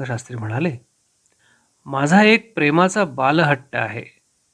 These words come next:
माझं वीस गावांचं एक कुटुंब व्हावं." ते लॉर्ड प्रेमादरानं त्यांच्याकडे बघत राहिले. लॉर्ड मंडळींनी दिलेलं प्रेम आणि केलेला सत्कार सोहळा आठवून पांडुरंग शास्त्रींच्या मनात आलं,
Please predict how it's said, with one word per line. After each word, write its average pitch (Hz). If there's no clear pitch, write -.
माझं 123
वीस 165
गावांचं 139
एक 160
कुटुंब 127
व्हावं." 113
ते 127
लॉर्ड 131
प्रेमादरानं 127
त्यांच्याकडे 123
बघत 120
राहिले. 113
लॉर्ड 190
मंडळींनी 190
दिलेलं 151
प्रेम 170
आणि 156
केलेला 147
सत्कार 147
सोहळा 139
आठवून 117
पांडुरंग 147
शास्त्रींच्या 135
मनात 120
आलं, 127